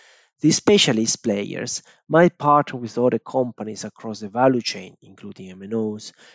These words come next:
to deliver end-to-end solution customized to different service needs, like healthcare, energy, and so on. By providing edge compute capabilities to support network cloud,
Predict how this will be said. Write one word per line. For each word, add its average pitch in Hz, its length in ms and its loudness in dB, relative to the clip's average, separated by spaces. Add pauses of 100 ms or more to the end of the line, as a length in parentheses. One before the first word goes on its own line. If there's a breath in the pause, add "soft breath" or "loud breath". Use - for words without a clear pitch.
(120 soft breath)
to 196 120 0
deliver 180 500 4
end-to-end 151 580 4
solution 117 600 -4
customized 123 640 -2
to 117 80 -6
different 107 460 -12
service 95 480 -12
needs, 104 380 -12 (440 soft breath)
like - 260 -20 (180)
healthcare, 127 680 4 (100)
energy, 120 720 0 (100)
and - 160 -16
so - 180 -12
on. - 260 -16 (840 soft breath)
By 190 140 6
providing 220 560 6
edge 156 260 2
compute - 480 -6
capabilities - 1040 0
to 117 80 -20
support 110 580 -12
network 104 360 -10
cloud, 120 480 2